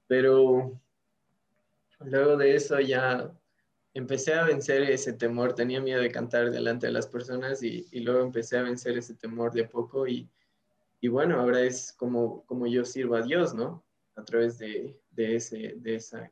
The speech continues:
capacidad que Él me ha dado. Entonces, que no tengas temor de, de, de demostrar y de, y de entregar al servicio, ¿no? En el cuerpo, de entregar al servicio en el cuerpo lo que, lo que tienes,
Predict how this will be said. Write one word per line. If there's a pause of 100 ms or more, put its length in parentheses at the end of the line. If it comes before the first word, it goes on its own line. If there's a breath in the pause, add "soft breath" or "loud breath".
capacidad
que
Él
me
ha
dado. (400 soft breath)
Entonces,
que
no
tengas
temor
de,
de,
de
demostrar
y
de,
y
de
entregar
al
servicio,
¿no? (240 loud breath)
En
el
cuerpo, (460)
de
entregar
al
servicio
en
el
cuerpo
lo
que,
lo
que
tienes,